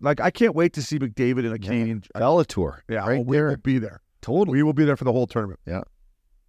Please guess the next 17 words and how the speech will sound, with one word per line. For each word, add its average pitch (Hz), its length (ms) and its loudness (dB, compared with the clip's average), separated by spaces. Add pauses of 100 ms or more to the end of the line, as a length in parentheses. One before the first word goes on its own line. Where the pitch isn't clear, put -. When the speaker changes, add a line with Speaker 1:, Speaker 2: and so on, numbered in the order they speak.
Speaker 1:
So 127 220 2
hopefully 151 320 0
it's 147 120 -2
in 131 100 -2
Vegas, 151 520 0 (600)
uh, 107 400 -4 (380)
<laughs> - 380 -20
Dallas. 147 480 4 (440)
Where 131 140 0
else 131 140 0
you 123 40 0
wanna 113 140 2
go? 104 180 -6 (220)
Speaker 2:
Toronto, 113 280 0
Montreal. 92 320 -2
Speaker 1:
Toronto, 135 200 2
Montreal. 120 460 -4